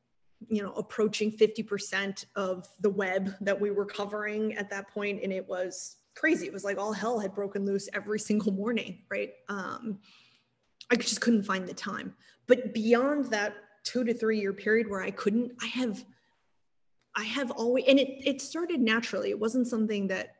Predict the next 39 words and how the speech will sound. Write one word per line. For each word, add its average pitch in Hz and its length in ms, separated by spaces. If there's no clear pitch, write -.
was 208 280
deliberate. 202 540
It 220 160
was, 202 440
it - 140
probably 285 460
started 196 580
at 190 200
Google, 185 400
'cause 208 120
I 220 100
don't 233 140
think 214 160
I 196 60
did 196 200
it 190 100
at - 160
McKinsey 190 440
or 180 80
eBay. 185 440
But 277 100
at 254 100
Google, 285 260
there 226 140
were 202 100
so 262 580
many 214 420
interesting 202 560
people, 214 400
some 277 260
of 269 140
whom 220 360
were 190 420
the 269 240
absolute 240 540
top 185 300
in 190 100
their 180 140
field, - 440